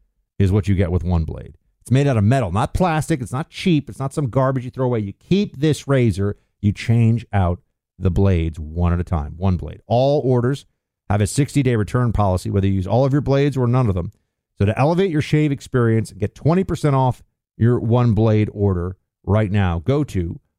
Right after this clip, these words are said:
one blade shave dot com slash buck. That's one spelled out, O N E, bladeshave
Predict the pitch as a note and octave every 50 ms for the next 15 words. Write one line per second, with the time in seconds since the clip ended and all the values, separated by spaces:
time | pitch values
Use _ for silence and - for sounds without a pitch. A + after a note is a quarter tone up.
0 | _ - F#2+ F#2 F#2+ A2 B2+ D3+ E3+ F#3+ G#3 A3 A3 - _ _ _ _ _ -
1 | F2+ A2+ C3 D3 D#3+ E3+ F3+ E3+ D#3+ - - F3 D#3 B2+ A2+ G#2 A2+ C3 - _
2 | - A#2+ B2 C#3 - - C#3 B2+ C3 C3 - - A#2 A#2 A2+ A2+ - - G2+ A2+
3 | G#2 F2+ E2 - A2+ G2+ - - G2 F#2 A#2+ D#3+ F#3+ F3 C3+ C#3+ E3 - - -
4 | B2+ C#3 E3+ D3+ C#3 A2+ G#2+ A2+ - - C3 C#3 D#3+ F3 F3 D#3+ C3+ A2+ G#2 G#2+
5 | A2 G#2+ _ _ _ _ _ _ _ _ - F2+ A#2+ B2+ C#3+ D#3 E3 E3+ E3+ F3
6 | D3+ - - - F3+ F#3 D3+ C3 A#2 G#2 A#2 A#2+ A#2 -